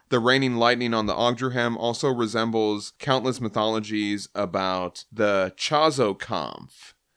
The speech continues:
And so that's Baal, Zeus, Thor, Perun, Indra,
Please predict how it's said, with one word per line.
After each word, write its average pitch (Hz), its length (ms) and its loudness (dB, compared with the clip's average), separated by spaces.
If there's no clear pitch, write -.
And 110 160 -2
so 110 200 4
that's 110 300 0
Baal, 104 540 4
Zeus, 104 500 -4
Thor, 101 400 -2
Perun, 92 720 -4
Indra, 95 640 -2